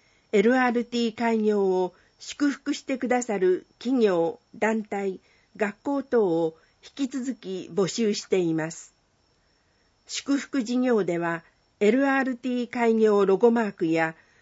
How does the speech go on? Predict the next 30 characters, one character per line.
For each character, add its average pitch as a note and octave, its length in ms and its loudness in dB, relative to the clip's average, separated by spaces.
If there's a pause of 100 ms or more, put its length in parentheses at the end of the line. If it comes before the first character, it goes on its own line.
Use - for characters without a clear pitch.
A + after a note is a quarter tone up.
(120)
ラ A3 180 0
イ C#4 100 0
ト C#4+ 120 0
ラ C4+ 180 0
イ A#3+ 80 -2
ン F#3+ 120 -2
の F3 380 -2
画 F#3+ 160 -2
像 A#3 220 4
の A3 160 0
提 G#3+ 260 0
供 G#3 240 0
な F#3+ 160 -2
ど E3 260 2
を E3+ 180 -2
行 F#3+ 160 -2
っ E3+ 200 -2
て - 180 -6
い D#3 160 -4
ま D3+ 160 -4
す。 - 240 -20 (800)
ぜ B3 160 0
ひ G#3+ 340 -8 (100)
ご G#3 280 8
応 G#3 60 8
募 F#3 140 2
く F3+ 140 -2
だ E3+ 140 0
さ E3+ 240 -6
い。 D#3+ 160 -6